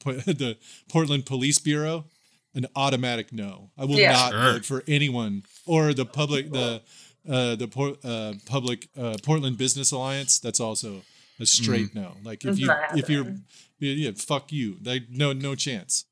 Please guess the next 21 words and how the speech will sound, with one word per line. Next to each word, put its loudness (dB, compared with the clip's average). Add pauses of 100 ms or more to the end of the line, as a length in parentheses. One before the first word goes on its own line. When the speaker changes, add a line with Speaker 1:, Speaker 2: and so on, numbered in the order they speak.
Speaker 1:
So, 0 (600)
uh, -6
I -4
was 0
going 0
through, -2
and -4
then 2
I 4
saw, 0 (120)
um, -4 (640)
the, 0
uh, -8 (400)
uh, -12
measure. 0
Uh, -12
I -8
think 0
it's -4
one -4
ten. -4